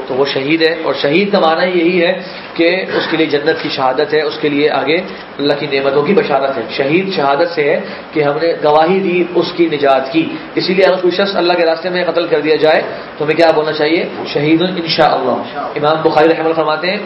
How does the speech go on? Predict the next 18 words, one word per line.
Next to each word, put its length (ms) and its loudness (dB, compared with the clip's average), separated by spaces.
بخاری 320 2
کے 80 0
اندر 180 2
باب 240 2
باندھا 220 0
انہوں 160 -2
نے، 100 -2
باب 300 2
لا 200 4
یقال 440 2
فلان 300 2
شہید۔ 400 -2
یہ 60 2
نہیں 100 0
کہا 100 6
جائے 140 4
گا 60 2
وہ 60 0